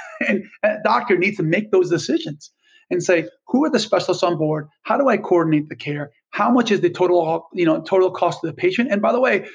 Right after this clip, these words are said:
how much is the total cost of the system, which is us?"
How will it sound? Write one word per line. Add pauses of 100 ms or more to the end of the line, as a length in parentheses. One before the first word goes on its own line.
(120)
how
much
is
the
total
cost
of
the
system,
which
is
us?"